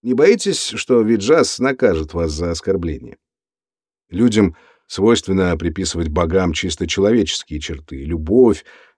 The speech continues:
обидчивость, даже мстительность, ревность, жажду внимания, интерес к чужой половой жизни. Это смешно.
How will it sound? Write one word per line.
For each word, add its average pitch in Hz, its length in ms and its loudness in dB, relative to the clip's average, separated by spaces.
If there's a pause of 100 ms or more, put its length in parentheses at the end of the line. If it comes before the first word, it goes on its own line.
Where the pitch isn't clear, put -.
обидчивость, 80 840 -2
даже 92 320 2
мстительность, 82 880 0
ревность, 95 640 0
жажду 87 300 2
внимания, 87 540 0
интерес 90 400 0
к - 80 -20
чужой 101 360 2
половой 92 380 -2
жизни. 82 440 -4 (500)
Это 160 220 0
смешно. 113 720 4